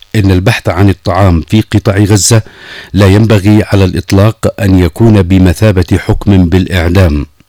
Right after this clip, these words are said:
وقال غوتيريش في مؤتمر صحفي عقد أو عقده في نيويورك أمس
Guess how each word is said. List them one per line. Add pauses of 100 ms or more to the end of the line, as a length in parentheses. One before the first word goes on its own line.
(960)
وقال
غوتيريش
في
مؤتمر
صحفي (100)
عقد (760)
أو
عقده
في
نيويورك
أمس